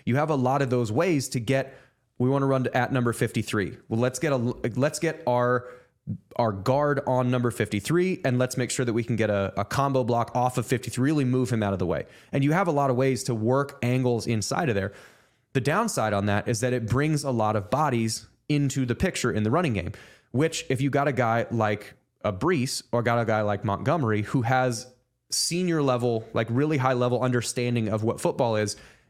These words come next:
you can help deliver those people, linebackers,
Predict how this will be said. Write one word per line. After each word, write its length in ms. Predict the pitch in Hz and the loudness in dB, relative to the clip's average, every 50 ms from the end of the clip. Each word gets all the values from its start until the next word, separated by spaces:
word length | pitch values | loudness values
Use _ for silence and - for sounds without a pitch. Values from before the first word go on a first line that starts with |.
| _ | _
you 240 | - 117 123 185 202 | -4 -2 0 0 0
can 200 | 196 214 202 170 | 0 -2 -2 -2
help 440 | 147 135 - - 143 139 139 - 123 | -2 -2 0 0 0 0 -2 -4 -2
deliver 640 | 117 131 120 113 117 131 147 143 175 170 170 160 - - - _ _ _ - | 0 0 2 2 2 2 2 2 0 0 0 -2 -6 -14 -20 _ _ _ -2
those 380 | 107 127 135 151 160 156 151 | 0 2 2 2 0 -2 -4
people, 580 | - - - 180 135 - 98 95 - - - _ _ _ _ - | -4 -4 -2 -2 0 0 -2 -2 -4 -8 -16 _ _ _ _ 0
linebackers, 720 | 120 131 131 123 127 123 120 - 131 120 120 113 - | 0 2 2 2 2 0 0 0 0 0 -2 -2 -6